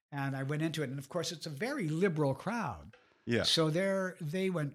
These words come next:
Speaker 1: crazy for it. And, uh, and the two guys who were the police, they said, "You know, uh, Mister Stein, we're gonna, we're gonna stay with you because we don't know when this is gonna cease," and all of that. And they stayed with me. And, uh,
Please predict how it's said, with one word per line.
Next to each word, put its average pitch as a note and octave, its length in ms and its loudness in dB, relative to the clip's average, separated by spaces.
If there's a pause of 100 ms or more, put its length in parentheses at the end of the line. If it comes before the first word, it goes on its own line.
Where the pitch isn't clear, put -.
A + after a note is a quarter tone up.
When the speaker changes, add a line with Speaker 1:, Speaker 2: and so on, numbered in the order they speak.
(140)
Speaker 1:
crazy G3 480 -4
for A2+ 360 -10
it. - 140 -16 (460)
And, D3 400 0
uh, D3 380 -2 (280)
and D3+ 180 -2
the D#3 100 2
two B3 280 -2
guys G3+ 480 -6
who F#3 120 -8
were E3+ 160 -6
the D#3+ 80 -8
police, F3 340 -6
they E3+ 80 -6
said, E3 180 -6
"You E3 80 -4
know, D#3+ 480 -4
uh, C#3+ 560 -8 (320)
Mister C#3+ 180 -8
Stein, E3 260 -4
we're F#3+ 100 -4
gonna, G3 160 -2 (160)
we're E3+ 120 -4
gonna E3+ 180 -4
stay D#3+ 240 -2
with D3+ 220 -4
you D#3 120 2
because C3+ 380 0
we B2 360 2 (240)
don't C#3+ 240 0
know C#3 100 2
when C#3+ 240 0
this C#3 180 -2
is A#2 240 -8 (460)
gonna C3 160 2
cease," C#3+ 580 6
and C3 160 -4
all C3 200 2
of C3 120 0
that. G2+ 300 -6 (440)
And C#3 220 0
they D#3 260 2
stayed C#3+ 500 0
with D3 200 -2
me. D3 320 2
And, C#3 280 2
uh, C3+ 320 0